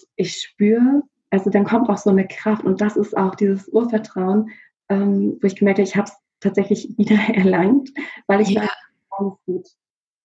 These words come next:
Speaker 1: Weil wenn etwas passiert, dann, ja, dann nehme ich es an. Und allein durch dieses Annehmen, ich muss auch <laughs> gerade, gerade lachen, ich musste mich gerade an die Geburt meiner Tochter denken.
Speaker 2: Mhm.
Speaker 1: Und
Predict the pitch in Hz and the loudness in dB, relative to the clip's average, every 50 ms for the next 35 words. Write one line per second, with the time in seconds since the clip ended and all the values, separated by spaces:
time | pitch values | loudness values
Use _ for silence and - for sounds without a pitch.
0 | _ _ _ _ _ _ _ _ _ _ _ _ _ _ _ _ - 196 196 196 | _ _ _ _ _ _ _ _ _ _ _ _ _ _ _ _ -2 0 0 2
1 | 208 214 - - _ - - - 214 220 240 240 240 208 214 - 208 202 - - | 0 0 -2 -6 _ -6 -2 2 4 4 4 4 2 0 -2 -2 -4 -4 -4 -6
2 | - 190 185 - - 202 196 190 190 190 180 185 - 247 208 190 185 175 - - | -10 -10 -10 -6 -4 -2 -2 -2 -2 -2 -4 -4 -4 -2 -2 -2 -2 -4 -8 -16
3 | _ _ _ - 196 202 202 202 208 220 226 220 - 196 190 - - 185 170 - | _ _ _ -4 -2 0 2 4 4 4 4 2 0 -2 -2 -2 -6 -8 -8 -8
4 | - - 185 185 208 220 - - - _ - 190 202 196 196 202 208 208 214 226 | -8 -6 -4 -2 -4 -4 -6 -12 -20 _ -4 -2 -2 0 0 0 0 0 0 2
5 | 247 254 254 226 208 - - 214 - 208 208 - - _ 214 214 226 247 233 202 | 2 2 2 2 0 -4 -6 -4 -4 -4 -4 -4 -8 _ -2 0 2 2 2 2
6 | 185 180 180 185 202 220 254 311 302 - - _ _ _ _ _ _ _ _ _ | 0 -2 -4 -4 -4 -2 -2 -4 -4 -6 -14 _ _ _ _ _ _ _ _ _
7 | _ _ _ - - - 190 - - 202 233 240 - - 202 - - - 180 196 | _ _ _ -16 -6 -4 -4 0 0 0 0 0 0 -2 -2 -2 -2 -4 -2 0
8 | 190 - - - - - 220 - - - _ _ _ - 370 466 453 359 - - | 0 0 -2 -2 -2 -2 -2 -2 -4 -12 _ _ _ -2 0 0 0 -2 -4 -4
9 | - - 220 220 - 202 208 220 220 - 226 247 - - 208 214 - - 214 202 | -2 0 2 2 2 2 2 0 0 0 -2 -4 -2 0 -2 -2 -2 -2 -4 -4
10 | - - 202 202 196 - - 214 220 - 240 240 226 247 247 - - - - - | -2 -2 -2 -4 -4 -4 -6 -6 -6 -4 -4 -2 0 0 -2 -2 -4 -12 -20 -20
11 | - - - _ - 208 208 208 214 214 214 - 226 240 233 - 226 214 - 170 | -20 -20 -12 _ 0 2 4 4 2 0 0 -2 -4 -4 -2 -2 -2 -2 0 0
12 | 156 160 165 160 165 160 226 247 226 208 185 190 208 214 214 214 214 214 - - | -2 -2 -2 -4 -6 -6 -4 -2 0 0 0 0 0 2 2 2 2 0 -2 -4
13 | - - - - - - - - 208 202 202 214 220 - | -6 -6 -4 -2 -2 -2 0 0 0 2 2 0 0 -2